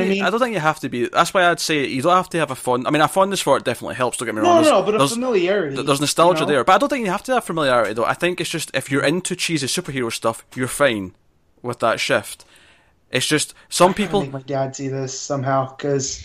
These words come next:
Speaker 1: But,
Speaker 2: he
Speaker 1: uh, but the thing
Speaker 2: I
Speaker 1: is
Speaker 2: just, I was like, he watched all those with me when I was a kid,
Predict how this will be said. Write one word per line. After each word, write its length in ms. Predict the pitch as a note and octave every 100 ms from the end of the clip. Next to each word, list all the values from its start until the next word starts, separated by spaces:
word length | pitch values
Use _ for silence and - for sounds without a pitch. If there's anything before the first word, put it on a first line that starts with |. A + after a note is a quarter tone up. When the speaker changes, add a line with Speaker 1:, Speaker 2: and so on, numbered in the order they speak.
| -
Speaker 1:
But, 140 | C#3+ - - -
Speaker 2:
he 220 | G3+ G3+
Speaker 1:
uh, 40 | - - - _ _ _ _ _ - _
but 420 | - - - - -
the 80 | F3
thing 120 | G#3
Speaker 2:
I 80 | C#4
Speaker 1:
is 80 | -
Speaker 2:
just, 140 | D4
I 80 | C4+
was 140 | C4+ C#4
like, 260 | A3+ - - _
he 180 | - C#4+
watched 300 | B3 B3+ -
all 100 | G#3
those 160 | G3+
with 140 | F#3+ F#3+
me 100 | F3+
when 80 |
I 60 | E3+
was 80 | D3
a 60 |
kid, 420 | C#3 - D3+ E3